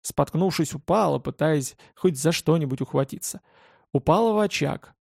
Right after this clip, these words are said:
больно обожгла левую руку отлевшие угли. С дребезжащим смехом Борич размахнулся еще. Малена и сама не поняла, что это на нее нахлынуло вдруг. Может, устала уже бояться,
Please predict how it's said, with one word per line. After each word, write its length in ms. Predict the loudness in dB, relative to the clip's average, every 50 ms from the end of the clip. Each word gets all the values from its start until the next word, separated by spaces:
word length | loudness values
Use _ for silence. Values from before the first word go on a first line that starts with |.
| _ _
больно 420 | 0 4 4 4 4 4 2 2
обожгла 460 | 2 2 2 0 0 0 2 2 2 2
левую 340 | 2 2 2 2 0 0
руку 340 | 2 0 0 -2 -2 -4 -2
отлевшие 600 | 0 0 -2 0 0 0 0 0 -2 -2 -2 -2 0
угли. 400 | 0 0 -2 -4 -8 -12 -14 -18 _ _ _ _ _ _ _ _ _ _ _ _ _ _ _
С 100 | 0 2
дребезжащим 640 | 4 4 6 4 4 4 4 2 2 2 0 -2 -2
смехом 440 | -2 0 0 2 2 2 0 2
Борич 300 | 2 2 2 2 0 0
размахнулся 680 | 0 -2 0 0 -2 -4 -2 -2 -2 -2 -2 -2 -2 -2
еще. 380 | -2 -2 -4 -6 -8 -8 -12 -14 _ _ _ _ _ _ _ _ _ _ _ _ _ _ _ _ _ _ _ _
Малена 360 | 2 2 4 4 4 4 2 2
и 60 | 0
сама 300 | 0 0 0 0 0 -2
не 100 | -2 -2
поняла, 380 | -4 -4 -2 -2 0 0 0
что 300 | 0 -2 0 0 2 2
это 160 | 2 0 -2 -2
на 80 | -2
нее 160 | -2 0 0
нахлынуло 580 | 0 0 0 0 0 -2 -2 0 0 0 0 0
вдруг. 380 | -2 -4 -8 -12 -12 -16 -18 _ _ _ -20 -20 -20 -20 _ _
Может, 260 | 2 2 2 2 0
устала 440 | 0 0 2 4 4 4 4 4 2
уже 200 | 2 2 2 2
бояться, 600 | 2 2 2 2 2 0 0 -2 -4 -10 -12 -16